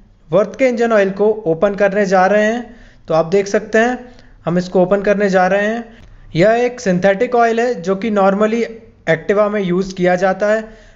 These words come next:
तो अब हम ऑयल को इसमें पोर करने जा रहे हैं। आप ऑयल का कलर देख सकते हैं, ये नया ऑयल जो हम, जो हम डाल रहे हैं,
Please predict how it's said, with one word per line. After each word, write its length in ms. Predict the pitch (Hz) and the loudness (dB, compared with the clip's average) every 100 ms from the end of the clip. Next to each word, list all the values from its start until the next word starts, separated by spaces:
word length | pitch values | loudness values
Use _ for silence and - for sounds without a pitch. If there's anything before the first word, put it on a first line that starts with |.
| _ - | _ 0
तो 60 | |
अब 100 | 208 | 2
हम 220 | 220 220 | 2 0
ऑयल 260 | 175 185 196 | 0 0 2
को 120 | 214 | -2
इसमें 260 | 196 208 208 | -2 -2 -2
पोर 200 | 185 196 | 0 2
करने 300 | 208 196 208 | 0 0 0
जा 160 | 190 | 2
रहे 160 | 190 202 | 2 2
हैं। 300 | 220 220 - - - - - | 0 -6 -16 -20 -20 -20 -2
आप 240 | 185 190 180 | -2 -2 0
ऑयल 240 | 190 214 | 0 0
का 120 | 226 | -4
कलर 320 | 208 190 226 | 0 0 0
देख 180 | 208 202 | 0 -4
सकते 320 | 202 190 - | -4 -8 -4
हैं, 200 | 185 208 | -2 -2
ये 200 | 208 190 | -2 0
नया 280 | 185 165 185 | 2 2 2
ऑयल 260 | 196 196 196 | 2 2 0
जो 120 | 185 | -2
हम, 320 | 175 180 175 - | -4 -4 -8 -2
जो 100 | 170 | 0
हम 200 | 170 156 | 0 2
डाल 220 | 160 180 | 2 2
रहे 280 | 175 165 165 | 0 -2 -4
हैं, 260 | 190 202 | -6 -10